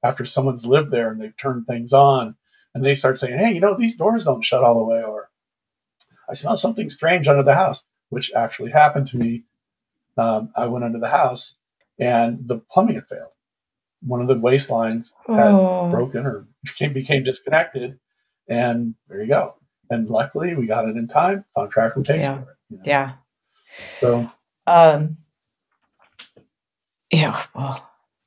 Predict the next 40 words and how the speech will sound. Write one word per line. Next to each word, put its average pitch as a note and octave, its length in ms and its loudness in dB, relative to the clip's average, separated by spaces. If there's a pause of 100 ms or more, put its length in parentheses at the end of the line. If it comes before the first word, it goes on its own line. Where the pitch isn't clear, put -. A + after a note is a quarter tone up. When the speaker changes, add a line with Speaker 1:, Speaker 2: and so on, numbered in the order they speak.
(340)
Speaker 2:
it's F3+ 140 -8
so G3 200 6
interesting E3 500 0
to D3+ 120 -6
me D3 120 0
that - 440 -2
on D3 120 2
the D3+ 60 -2
new D#3 180 2
homes, D3 320 -2
a C#3+ 60 -2
lot C#3+ 180 4
of C#3+ 80 2
times C3+ 300 -4
the C3+ 80 -8
people C#3+ 340 -6
who C#3 140 -2
are C3+ 180 2
not C3+ 400 -2
that, C3 300 -2 (140)
um, D3 400 -8 (480)
well D3 240 2
acquainted C#3+ 340 -2
with C3+ 160 -6
constructions C#3+ 640 -4
are C#3+ 100 0
the C#3+ 80 -4
ones C#3+ 220 -2
that C#3+ 100 0
are C#3 80 4
in C3 120 -4
charge C#3 320 0
with C#3 120 -2
the C3+ 80 -2
most C3+ 320 -4 (260)
sys-, D3+ 320 -8 (140)
the, C#3 340 2 (360)
uh, - 100 -14
sensitive D#3+ 520 0
systems, - 640 -6